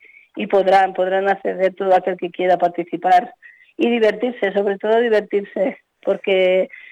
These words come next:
bueno, pues eso, habrá, habrá colchonetas, habrá muchos tipos de, y diferentes de edades, de, desde cero, tres,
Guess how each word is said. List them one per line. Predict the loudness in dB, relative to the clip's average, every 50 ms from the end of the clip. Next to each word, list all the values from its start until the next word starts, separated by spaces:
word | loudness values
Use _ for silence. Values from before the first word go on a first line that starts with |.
| -20 -20 _ _ _
bueno, | -6 -4 -4 -2 -2
pues | -2 0 0
eso, | 0 0 2 2
habrá, | 2 2 2 2 2 4 4 4 4 4 4 4
habrá | 2 2 0 -2 -2
colchonetas, | -2 -4 -4 -4 -4 -4 -2 -2 -2 0 0 0 0 0 -2 -2
habrá | -2 -2 0 2 2 2 2 2 2 0 -2
muchos | -4 -6 -10 -10 -10 -12 -12 -10
tipos | -10 -6 -4 -4 -2 -2
de, | -2 -2 -2 -4 -6
y | -8 -6
diferentes | -6 -6 -4 -4 -2 -2 -2 -2 -2 -4 -4 -4 -2
de | 0 0
edades, | 2 2 2 2 2 0 0 -2 -4 -8 _ _
de, | -10 -8 -6 -6 -4 -4 -6 -6 -6 -8 -8 -8 -10 -10
desde | -10 -12 -10 -8 -6 -6 -4 -4 -6 -8 -8 -4
cero, | -2 0 0 0 0 0 0 -2 -2 -4 -4
tres, | -2 0 2 2 0 -2